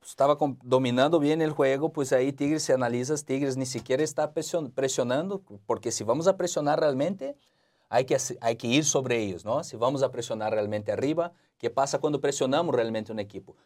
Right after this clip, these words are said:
Vamos a presionar, eh, para hacer que los centrales salten línea con un pelotazo y no con un pase, ¿verdad? Entonces, de repente,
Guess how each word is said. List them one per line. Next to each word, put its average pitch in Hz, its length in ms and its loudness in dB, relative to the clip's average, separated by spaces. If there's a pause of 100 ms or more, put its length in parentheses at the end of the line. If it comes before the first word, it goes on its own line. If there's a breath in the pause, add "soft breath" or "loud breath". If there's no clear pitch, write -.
(120)
Vamos 165 220 4
a 170 100 2
presionar, 165 600 2 (760)
eh, 117 520 2 (420)
para 123 180 4
hacer 165 240 4
que 202 100 0
los 175 140 0
centrales 160 720 0 (200)
salten 165 520 2
línea 170 200 -2
con 208 140 -4
un 165 100 -4
pelotazo 143 880 -2
y 101 80 -12
no 127 200 0
con 175 160 0
un 151 120 -4
pase, 117 460 -4 (680)
¿verdad? 101 420 -2 (340)
Entonces, 131 560 2 (300)
de 127 140 2
repente, 175 680 2